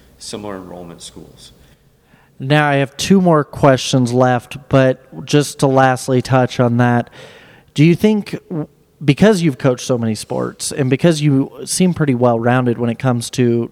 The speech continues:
Speaker 2: not just football, because there are some football coaches out here that it's football a hundred percent of the time, or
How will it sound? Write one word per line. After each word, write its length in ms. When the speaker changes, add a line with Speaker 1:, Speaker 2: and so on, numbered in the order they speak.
Speaker 2:
not 320
just 200
football, 600
because 220
there 180
are 60
some 220
football 320
coaches 400
out 180
here 160
that 160
it's 160
football 380
a 20
hundred 200
percent 260
of 60
the 60
time, 380
or 120